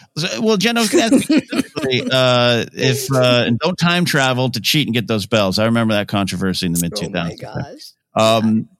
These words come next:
Speaker 1: how much did you, uh, play or engage with, uh, Fallen Order? I think the game came out, uh, when you were, uh, uh, s-, uh, stepped aside from Force Center for a little bit to handle life, so we didn't get your full take on Fallen Order. Did you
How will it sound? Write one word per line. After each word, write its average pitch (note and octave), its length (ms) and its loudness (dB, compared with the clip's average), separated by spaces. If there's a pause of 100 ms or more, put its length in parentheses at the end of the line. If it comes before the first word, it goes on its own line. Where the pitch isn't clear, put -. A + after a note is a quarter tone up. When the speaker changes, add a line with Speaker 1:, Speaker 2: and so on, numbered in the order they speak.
(200)
Speaker 1:
how E3 240 0
much G#3 240 0
did F3 260 0
you, E3 180 2
uh, C#3+ 140 2
play C#3 240 0
or C3+ 80 2
engage A#2 300 0
with, G#2+ 260 -2
uh, G2+ 100 2
Fallen G#2 320 0
Order? F2 260 0
I F2+ 60 -4
think F#2+ 160 -4
the G2 80 -6
game G2 240 -2
came G2+ 240 -2
out, G#2 500 -2
uh, F2 380 -6
when F#2 180 -6
you F2+ 120 -4
were, F2+ 200 -4
uh, F2 220 -6 (100)
uh, E2+ 100 -8
s-, - 180 -12 (120)
uh, - 200 -12
stepped - 260 -14
aside G#2 220 -4
from F#2+ 100 -10
Force G#2+ 220 -6
Center G2+ 120 -4
for G2+ 120 -6
a G2 40 -4
little A2+ 360 0
bit C3 280 -2
to G#2 220 -4 (300)
handle D3+ 340 0
life, C3+ 300 2
so A#2 480 0
we B2+ 140 2
didn't B2+ 160 2
get B2 140 -6
your A2+ 60 -10
full A#2+ 160 -6
take A2+ 300 -4
on G#2 100 -2
Fallen G#2+ 300 -2
Order. G2+ 160 0
Did E2 100 -8
you F#2+ 220 -2